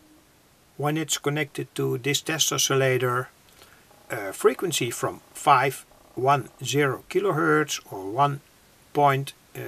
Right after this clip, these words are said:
zero eight megahertz, you know that the inductance is hundred and seventy-three microhenry.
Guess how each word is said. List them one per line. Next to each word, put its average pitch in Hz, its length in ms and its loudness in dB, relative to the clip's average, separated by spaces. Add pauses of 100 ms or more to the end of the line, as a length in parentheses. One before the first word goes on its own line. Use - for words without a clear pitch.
(120)
zero 131 420 0
eight 127 220 -4
megahertz, 147 840 0 (560)
you 127 140 2
know 214 280 4
that 208 180 -2
the 175 220 -2
inductance 139 640 -2
is 127 160 0
hundred 175 360 -2
and 156 100 -4
seventy-three 120 800 0
microhenry. 110 760 -4